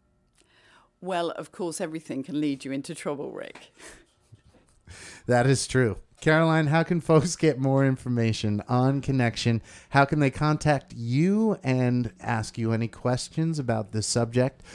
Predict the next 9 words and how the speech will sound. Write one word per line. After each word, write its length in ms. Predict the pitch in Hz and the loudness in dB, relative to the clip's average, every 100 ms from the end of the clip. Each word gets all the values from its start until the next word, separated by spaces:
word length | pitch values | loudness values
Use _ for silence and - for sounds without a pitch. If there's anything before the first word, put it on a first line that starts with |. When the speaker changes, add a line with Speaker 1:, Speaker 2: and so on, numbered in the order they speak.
| - - | -20 -4
Speaker 2:
or 200 | 110 131 | 0 0
any 240 | - 139 147 | 0 2 2
of 120 | 135 | 2
the 120 | 139 | 4
other 240 | 135 120 110 | 4 2 0
subjects 640 | - 104 101 101 - 104 | 0 0 0 -2 -2 -4
in 180 | 101 98 | -4 -2
your 300 | 95 92 - _ | -2 -4 -6 _
elegant 600 | 104 95 92 92 92 - | -6 -6 -6 -8 -10 -12